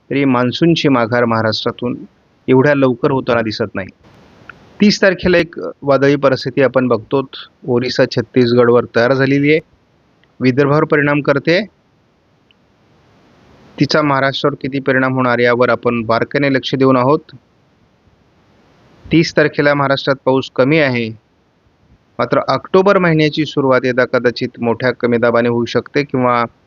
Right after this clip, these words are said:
डिप्रेशनने होऊ शकते, हा अंदाज अजून कायम आहे. महाराष्ट्रावरचं संकट टळलेलं नाही. ऑक्टोबरमध्ये अतिवृष्टीची शक्यता आहे, कारण जे डिप्रेशन आहे ते कालच्या तुलनेत आज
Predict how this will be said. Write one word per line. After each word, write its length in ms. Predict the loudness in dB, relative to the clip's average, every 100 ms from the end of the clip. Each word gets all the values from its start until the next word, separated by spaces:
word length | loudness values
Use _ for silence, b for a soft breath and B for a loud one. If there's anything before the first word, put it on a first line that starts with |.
| _ _ -6
डिप्रेशनने 580 | -2 0 0 2 2 2
होऊ 180 | 2 2
शकते, 360 | -2 -4 -2
हा 160 | 0 0
अंदाज 360 | 0 0 2 0
अजून 260 | -2 -4
कायम 340 | 0 0 2 -2
आहे. 80 | -6 _ _ _ _ _ _ _ _ _ _ _ _ _ _ _ -20 _
महाराष्ट्रावरचं 760 | -2 0 -2 0 2 2 2 -2
संकट 440 | 0 -2 -2 -2 0
टळलेलं 320 | 2 4 2
नाही. 180 | 0 -2 -8 _ _
ऑक्टोबरमध्ये 680 | -6 0 2 2 2 2 2
अतिवृष्टीची 560 | 0 -2 -4 -4 -4 -4
शक्यता 440 | -4 -2 -2 0
आहे, 140 | -2
कारण 400 | -2 0 0 0 -6 _ _ _ _ _ -6 -2
जे 100 | 0
डिप्रेशन 580 | 0 0 -2 0 0
आहे 240 | 0 -2 -6 -10 _ _ _ _ _ _ _ _ _ _ _ _ _ _
ते 100 | 0 0 -2
कालच्या 340 | -2 0 -2
तुलनेत 440 | -2 0 0 0
आज 100 | 0